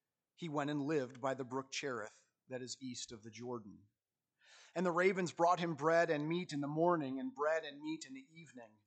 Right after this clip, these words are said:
and he drank from the brook. And after a while the brook dried up because there was no rain in the land. Then the word of the Lord came to him,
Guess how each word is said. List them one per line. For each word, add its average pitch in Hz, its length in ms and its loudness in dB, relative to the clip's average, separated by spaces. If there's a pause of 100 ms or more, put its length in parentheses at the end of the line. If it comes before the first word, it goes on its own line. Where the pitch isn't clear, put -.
(520)
and 120 140 -10
he 135 80 -8
drank 135 420 -2
from 123 200 -6
the 113 60 -6
brook. 117 380 -6 (1200)
And 156 100 0
after 196 300 4
a 175 60 4
while 185 320 8
the 156 80 -2
brook 175 260 0
dried 151 320 4
up 175 180 2
because 147 360 -6
there 156 100 -2
was 147 160 -6
no 156 160 -2
rain 165 480 -2
in 156 180 -8
the 143 80 -2
land. 139 460 -6 (1400)
Then 139 100 -4
the 139 60 0
word 143 260 2
of 123 60 -8
the 139 80 -2
Lord 143 320 2
came 151 240 -4
to 117 80 -8
him, 95 340 -14